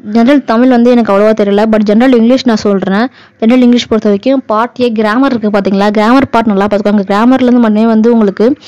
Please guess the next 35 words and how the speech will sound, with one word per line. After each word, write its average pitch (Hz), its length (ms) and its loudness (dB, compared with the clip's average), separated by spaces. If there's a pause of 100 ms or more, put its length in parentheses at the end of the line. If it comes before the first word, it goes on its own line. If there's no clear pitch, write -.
(260)
நாற்பது 262 520 2
கொஸ்டின் 233 240 0
கிட்ட 226 200 -2
cover 208 260 0
ஆயிரும். 190 320 0 (240)
So, 262 260 2
வந்து 240 200 4
உங்களுக்கு 233 340 2
கேக்குற 247 180 0
நூறு 233 300 2
கொஸ்டின்ல 220 320 0
நாற்பது 220 420 0
mark 226 200 0
வந்து 226 240 2
இதுல 220 40 2
வரும்னா 226 380 0
கிராமர்ல 214 500 2
வரும். 190 240 -2 (1200)
ஒருவேளை 247 380 2
உங்களுக்கு 247 340 0
சிலபஸ்ல 269 300 0
language 233 360 0
include 233 300 0
பண்ணா 220 240 2
கூட, 208 460 0 (200)
English 269 320 2
பொறுத்த 240 220 0
வரைக்கும் 247 280 0
grammar 247 360 0
வந்து 247 180 0
மாறாது 214 420 0
இல்லையா? 196 320 -2
அது 196 160 -2
வந்து 220 220 0
பாத்தீங்கன்னா, 220 440 -2